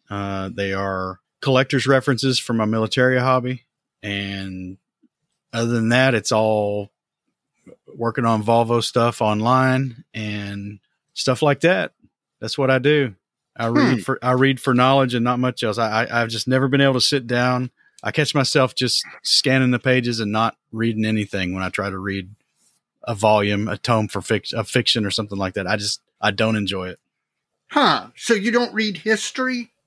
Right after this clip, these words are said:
Speaker 1: So, sometimes every now and then, but it's, it's still a lot harder for me to do that and get into it than, uh, you know, thumbing through Neil Stokes' K V book for an hour and a half and trying to figure something out.
Speaker 2: Hmm.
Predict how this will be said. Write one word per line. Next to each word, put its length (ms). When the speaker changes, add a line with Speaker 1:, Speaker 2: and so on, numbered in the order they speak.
Speaker 1:
So, 180
sometimes 640
every 320
now 240
and 120
then, 280
but 140
it's, 260
it's 180
still 320
a 60
lot 180
harder 280
for 120
me 160
to 80
do 220
that 200
and 120
get 120
into 380
it 180
than, 400
uh, 480
you 100
know, 320
thumbing 280
through 140
Neil 220
Stokes' 320
K 160
V 160
book 300
for 160
an 80
hour 180
and 80
a 40
half 300
and 240
trying 180
to 60
figure 260
something 340
out. 220
Speaker 2:
Hmm. 380